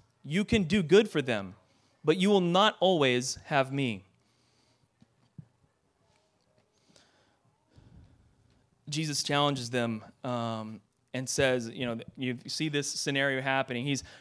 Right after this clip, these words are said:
they're rebuking her, and he says, "Leave her alone. What she's done is beautiful. You, you are misjudging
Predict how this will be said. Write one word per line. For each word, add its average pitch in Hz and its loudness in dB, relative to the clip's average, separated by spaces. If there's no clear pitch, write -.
they're 143 2
rebuking 147 0
her, 123 0
and 120 -8
he 151 -2
says, 143 0
"Leave 165 2
her 240 6
alone. 165 4
What 165 4
she's 220 4
done 196 4
is 170 0
beautiful. 160 0
You, 156 -6
you 208 4
are 196 8
misjudging 160 2